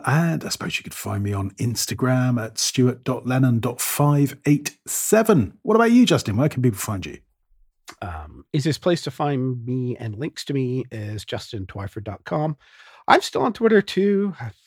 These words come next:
Speaker 2: T-, t-, Twitter seems to be evolving into this place where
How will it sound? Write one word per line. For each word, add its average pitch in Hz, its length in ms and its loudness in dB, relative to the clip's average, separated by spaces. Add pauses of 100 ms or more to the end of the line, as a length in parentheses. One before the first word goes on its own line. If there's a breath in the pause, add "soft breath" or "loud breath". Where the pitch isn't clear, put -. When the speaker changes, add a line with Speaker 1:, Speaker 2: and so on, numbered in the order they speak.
(280)
Speaker 2:
T-, - 160 -20
t-, - 340 -14
Twitter 247 440 0
seems - 340 -2
to 156 80 -10
be 160 160 2
evolving 127 500 0
into 120 160 -4
this 113 220 -6
place 117 560 -8
where 110 420 -6